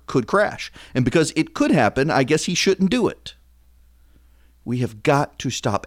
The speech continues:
abdicating our role as individuals to the government.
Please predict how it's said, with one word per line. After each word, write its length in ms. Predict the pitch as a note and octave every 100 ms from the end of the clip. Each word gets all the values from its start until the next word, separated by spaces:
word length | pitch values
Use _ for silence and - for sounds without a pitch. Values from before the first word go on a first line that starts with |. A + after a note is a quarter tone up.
| -
abdicating 960 | C3+ C#3 A2+ C3 - A#2 G#2 G2 G#2 G2 - - -
our 320 | A#2 C#3 D#3+
role 540 | C3 C#3+ C3 A#2+ B2
as 140 | A2 G2+
individuals 920 | C3+ C3+ C3+ C3+ G2+ G2+ G#2 - -
to 160 | -
the 80 | B2
government. 520 | D3 A#2 F2 D#2 -